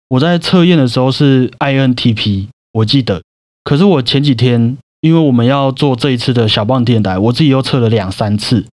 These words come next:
结果都是I N F J，就不知道为什么我的结果变得不太一样。那先和大家稍微分享一下M B T I是什么，稍微解释一下。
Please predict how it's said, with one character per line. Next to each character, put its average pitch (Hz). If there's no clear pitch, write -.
结 151
果 143
都 139
是 143
I 123
N 123
F 113
J， 95
就 180
不 170
知 165
道 170
为 170
什 123
么 104
我 110
的 123
结 127
果 123
变 156
得 123
不 117
太 120
一 101
样。 110
那 196
先 196
和 202
大 185
家 175
稍 170
微 160
分 160
享 135
一 104
下 117
M 131
B 139
T 135
I 127
是 131
什 110
么， 85
稍 165
微 156
解 135
释 120
一 -
下。 95